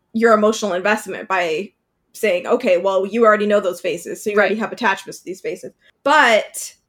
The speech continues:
Speaker 1: I, too, was getting a little confused looking at the stills, 'cause I
Speaker 2: Mm-hmm.
Speaker 1: was like, "Wait, who's supposed to be who again?"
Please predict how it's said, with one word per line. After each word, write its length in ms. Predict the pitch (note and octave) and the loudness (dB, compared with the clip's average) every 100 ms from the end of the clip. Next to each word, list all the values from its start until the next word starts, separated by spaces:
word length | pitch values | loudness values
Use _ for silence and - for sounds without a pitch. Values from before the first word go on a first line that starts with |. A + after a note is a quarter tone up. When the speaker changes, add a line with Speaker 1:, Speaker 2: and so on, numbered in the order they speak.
| - | -6
Speaker 1:
I, 180 | B3 C#4 | 0 0
too, 260 | - D4 D4 | 0 -4 -2
was 120 | C4 | 2
getting 200 | A#3+ A3+ | 2 4
a 20 | |
little 160 | A3 A3 | 2 0
confused 480 | A#3 A3 A#3+ A#3 G#3+ | -2 -8 -6 -4 -4
looking 240 | G#3+ A3 | -4 -4
at 80 | F#3+ | -4
the 80 | G#3 | -6
stills, 560 | - B3 C4+ F#3 G#3+ | -4 0 2 2 -2
'cause 160 | G#3+ G#3+ | -4 0
I 60 | |
Speaker 2:
Mm-hmm. 40 | A3+ | 0
Speaker 1:
was 80 | A#3 | 2
like, 160 | A#3 A3+ | 0 6
"Wait, 260 | B3+ A#3 | 8 8
who's 320 | A#3+ C4+ D#4 | 4 -2 -4
supposed 300 | D#4 D#4+ E4+ | -2 -2 -2
to 40 | E4+ | 0
be 160 | F4 | 0
who 200 | D#4 C4+ | 2 2
again?" 340 | C#4 D4 F#4+ | 2 2 0